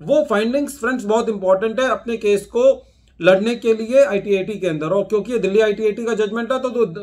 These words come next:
तो दिल्ली में तो ये डायरेक्टली डिमोनेटाइजेशन के सारे केसेस के अंदर ये केस जो है वो मील का पत्थर साबित होगा।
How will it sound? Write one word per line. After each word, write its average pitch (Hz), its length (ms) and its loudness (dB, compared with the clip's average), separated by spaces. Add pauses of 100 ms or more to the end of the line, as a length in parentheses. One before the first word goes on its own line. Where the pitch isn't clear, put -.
तो 214 280 -2
दिल्ली 196 340 -2
में 233 160 -2
तो 226 120 2
ये 226 120 2
डायरेक्टली 208 500 -2 (1300)
डिमोनेटाइजेशन 220 760 2
के 262 120 0
सारे 285 380 0
केसेस 226 320 -4
के 233 100 -6
अंदर 214 280 -2
ये 226 260 4 (320)
केस 214 200 4
जो 220 100 0
है 226 80 2
वो 247 140 0
मील 214 200 -2
का 214 100 -4
पत्थर 190 300 -2
साबित 165 320 0
होगा। 120 280 -6